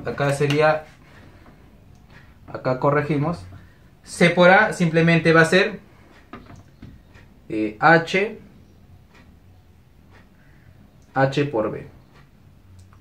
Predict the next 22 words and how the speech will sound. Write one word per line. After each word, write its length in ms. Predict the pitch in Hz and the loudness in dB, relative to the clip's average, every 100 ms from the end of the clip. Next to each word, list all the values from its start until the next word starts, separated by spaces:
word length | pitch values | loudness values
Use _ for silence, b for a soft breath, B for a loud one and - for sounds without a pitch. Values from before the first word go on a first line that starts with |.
| - | -8
¿Correcto? 520 | 123 151 - 185 - - - - - - - - | -4 -2 2 0 0 -12 -20 -20 -20 -20 -20 -20
Es 280 | 135 123 - | -18 -16 -6
H 400 | 147 156 - 170 | 0 0 0 -4
por 400 | 165 160 165 165 - - - _ _ - | -4 0 0 0 -8 -20 -20 _ _ -16
B. 240 | 135 - - - - 127 | -14 -14 -16 -16 -12 -8
Listo. 280 | 107 - - | -8 -10 -18
Ahí 120 | 107 110 | -10 -8
hay 60 | |
un 140 | 120 127 | -6 -6
pequeño 320 | 123 147 151 | -4 0 2
error. 300 | 160 185 - b b b | 2 0 -4 b b b
C 240 | - - 160 | -4 4 6
por 200 | 170 175 | 6 6
A 140 | 190 | 6
es 100 | 185 | 4
igual 280 | 160 165 156 | 2 4 4
a 200 | 147 156 | 4 2
H 220 | 160 170 147 | 2 0 2
por 380 | 175 196 196 - | 4 4 2 -8
B. 360 | 110 101 - - | -6 -6 -8 -8
Ahí 140 | 113 | -8
está. 240 | 110 - | -8 -12